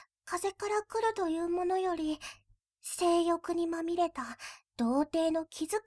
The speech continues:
いによるものです。ちょっと口を吸ったり、押し付けたりしただけで、そんなふにゃふにゃになっちゃうようなやつが、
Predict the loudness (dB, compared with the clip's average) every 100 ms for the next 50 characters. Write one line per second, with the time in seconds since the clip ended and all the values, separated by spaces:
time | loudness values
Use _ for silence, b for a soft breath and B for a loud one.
0 | 4 4 2 0 -4 -4 -2 -2 -2 -6
1 | -10 -16 -20 _ _ _ _ _ _ _
2 | _ _ _ _ _ _ _ _ _ _
3 | _ _ -20 -20 _ _ _ _ _ _
4 | B B B B B B _ _ _ -18
5 | -6 -6 -2 -4 -4 -10 -14 -6 -4 -4
6 | -6 -10 -10 -10 -8 -8 -12 B B _
7 | _ -8 -6 -6 -8 -10 -6 -6 -6 -8
8 | -10 -12 -16 -16 -14 -16 -16 -18 -20 _
9 | _ _ _ _ _ _ -10 -6 -6 -6
10 | -8 -10 -6 -4 -4 -4 -6 -6 -6 -6
11 | -8 -8 -4 -2 -2 -6 -10 -10 -10 -12
12 | -16 -16 -18 -18